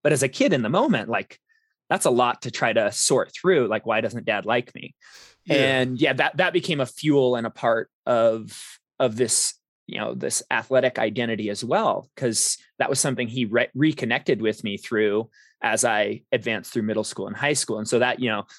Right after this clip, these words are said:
Speaker 1: that sort of catharsis, you know, embeds it even deeper. Um, 'cause it's like, "Oh, like, this is something that I'm able to, you know, my, my dad cares again." Yeah, it just made, uh, you know, I guess this sets the stage for,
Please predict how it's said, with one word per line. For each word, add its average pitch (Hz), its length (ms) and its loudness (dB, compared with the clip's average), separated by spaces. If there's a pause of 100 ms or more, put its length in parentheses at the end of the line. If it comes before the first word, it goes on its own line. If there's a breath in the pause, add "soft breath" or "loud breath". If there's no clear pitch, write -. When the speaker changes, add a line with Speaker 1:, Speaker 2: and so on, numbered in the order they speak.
(140)
Speaker 1:
that 117 200 0
sort 123 200 2
of - 80 -4
catharsis, 147 760 -2 (180)
you 127 100 -4
know, 92 80 -6
embeds 120 520 0
it 110 100 0
even 104 280 -4
deeper. 127 500 -2 (420 soft breath)
Um, 113 420 -2
'cause 120 140 -6
it's - 100 -4
like, 107 140 -4
"Oh, 131 200 2
like, 101 260 -8
this 127 180 -2
is 117 80 -2
something 113 380 -2
that 110 100 0
I'm 110 140 0
able 107 180 -2
to, 107 280 -2
you 104 120 -8
know, 120 160 -10 (240)
my, 113 220 -2
my 139 160 0
dad 120 220 0
cares 151 300 0
again." - 300 -10 (500 soft breath)
Yeah, 151 200 0
it 113 80 -4
just 139 240 -4
made, 123 280 2
uh, 113 400 2 (320)
you - 80 -6
know, 110 60 0
I 120 60 2
guess 131 180 0
this 123 240 -2
sets - 260 0
the 113 80 -10
stage 117 380 -2
for, 110 300 -4